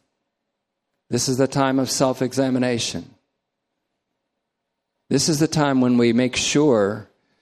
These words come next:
that we're not holding some grudge or hanging on to some anger or some emotion of vindictiveness or some feeling of revenge.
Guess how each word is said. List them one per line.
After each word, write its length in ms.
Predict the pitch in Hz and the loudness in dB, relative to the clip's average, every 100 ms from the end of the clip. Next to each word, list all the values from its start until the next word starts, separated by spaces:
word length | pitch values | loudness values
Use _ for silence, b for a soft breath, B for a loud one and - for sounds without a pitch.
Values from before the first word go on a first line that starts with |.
| _ _ - | _ _ -4
that 140 | 151 | 0
we're 120 | 131 | 2
not 240 | 147 143 - | 2 0 -4
holding 1040 | - - 165 165 135 110 85 92 - - _ | -6 0 2 4 2 0 -2 -14 -20 -20 _
some 420 | - - 117 110 | -6 -2 -2 -2
grudge 800 | 98 113 101 87 - - - - - _ _ _ _ _ | -2 0 0 -4 -10 -10 -10 -10 -18 _ _ _ _ _
or 140 | 92 90 | -6 -4
hanging 440 | 113 117 110 110 | -2 -2 -2 -2
on 280 | 101 101 90 | -2 -4 -6
to 100 | 95 | -6
some 320 | - 104 95 | -4 -4 -4
anger 460 | - 104 107 95 95 | -4 -2 -2 -4 -4
or 180 | 98 101 | -2 -2
some 300 | - 113 117 | -2 -2 -2
emotion 960 | 113 110 110 139 147 - 104 80 - - _ _ _ _ _ - | -2 0 2 4 2 0 -4 -8 -14 -20 _ _ _ _ _ -2
of 160 | 98 | -2
vindictiveness 1500 | 90 90 113 107 104 131 - 113 - 92 - - - - - - _ _ _ _ _ _ _ _ - | -2 -2 0 0 0 -2 0 -4 -4 -8 -8 -8 -6 -8 -10 -16 _ _ _ _ _ _ _ _ -6
or 140 | 90 | -6
some 340 | 101 98 92 | -2 -2 -4
feeling 600 | 87 - 135 135 120 101 | -6 0 2 4 2 0
of 140 | 98 95 | -2 0
revenge. 840 | 95 95 95 - - - - - | 0 0 -4 -8 -14 -12 -10 -12